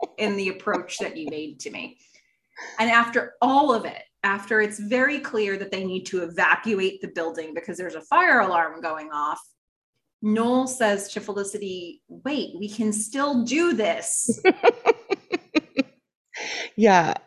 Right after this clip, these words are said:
Speaker 1: for the record, he says that while there is still a fire going on, doesn't he?
Speaker 2: Mm-hmm.
Speaker 1: It's like before the fire is out. There's a whole tree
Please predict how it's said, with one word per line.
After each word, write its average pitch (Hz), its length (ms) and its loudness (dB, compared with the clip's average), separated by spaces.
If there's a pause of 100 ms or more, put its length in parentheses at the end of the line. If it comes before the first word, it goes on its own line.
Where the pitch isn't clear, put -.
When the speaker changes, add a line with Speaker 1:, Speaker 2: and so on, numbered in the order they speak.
(140)
Speaker 1:
for 254 120 6
the 233 100 0
record, 247 460 2
he 208 320 -2
says 220 400 2
that 202 340 6 (400)
while 190 540 6
there 208 240 2
is 165 140 0
still 196 300 0
a 151 60 2
fire 220 600 2
going 110 420 0
on, 101 240 -4
doesn't 233 320 0
he? 285 300 0 (100)
Speaker 2:
Mm-hmm. 247 240 2
Speaker 1:
It's - 160 4
like 190 180 2
before 202 480 4
the 196 120 4
fire 180 440 4
is 151 140 -2
out. - 320 -4
There's 147 240 -2
a 151 40 -10
whole 247 360 6
tree 156 600 0